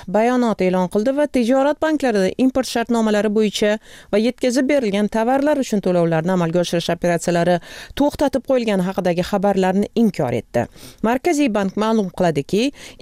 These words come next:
import bo'yicha keltiriladigan tovarlar, ishlar, xizmatlar bo'yicha shartnomalar to'lovlari o'z vaqtida va to'la hajmda amalga oshirilmoqda va ularning to'xtatib qo'yilgani haqidagi gap so'zlar mutlaqo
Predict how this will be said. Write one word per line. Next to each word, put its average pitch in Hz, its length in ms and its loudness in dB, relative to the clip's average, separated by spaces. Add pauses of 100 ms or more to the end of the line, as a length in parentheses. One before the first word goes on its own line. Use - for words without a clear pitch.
import 302 320 0
bo'yicha 277 320 2
keltiriladigan 247 800 0
tovarlar, 214 640 0
ishlar, 196 480 2
xizmatlar 196 560 0
bo'yicha 190 320 0
shartnomalar 185 720 0
to'lovlari 175 600 0
o'z 277 320 2
vaqtida 302 340 0 (320)
va 208 160 0
to'la 320 400 2
hajmda 196 480 -2
amalga 165 480 0
oshirilmoqda 269 840 2 (300)
va 254 140 2
ularning 269 340 0
to'xtatib 320 200 -2 (200)
qo'yilgani 240 380 2
haqidagi 208 480 -2
gap 196 160 2
so'zlar 208 400 0
mutlaqo 233 480 -2